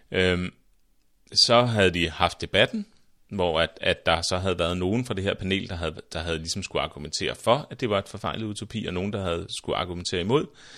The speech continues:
Øh, og derefter havde de spurgt publikum igen, og det, de så havde erfaret, det var, at, øh, dem, der ikke var enige i udsagnet, de var stadig ikke enige,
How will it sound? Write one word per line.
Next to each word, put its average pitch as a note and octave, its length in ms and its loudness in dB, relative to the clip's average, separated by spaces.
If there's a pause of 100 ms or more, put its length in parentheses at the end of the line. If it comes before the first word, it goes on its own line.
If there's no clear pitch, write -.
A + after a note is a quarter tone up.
(240)
Øh, A2 220 2
og F#2+ 80 -4
derefter A2 300 4
havde F#2 120 -2
de F2+ 60 -6
spurgt E2+ 240 0
publikum G#2 420 -4
igen, B2 320 2
og - 140 -8
det, A2 200 -4
de G#2+ 80 -4
så F#2+ 160 2
havde F#2 380 0
erfaret, A2 420 2
det F#2+ 80 -2
var, E2+ 180 0
at, - 280 -6 (560)
øh, - 160 -10
dem, G2 140 0
der G#2 140 2
ikke A2+ 280 2
var G#2+ 60 4
enige F#2 320 2
i F2 40 -2
udsagnet, E2+ 580 -4
de F#2+ 80 -8
var E2+ 100 -4
stadig A2 360 2
ikke G#2 180 0
enige, G2+ 340 -2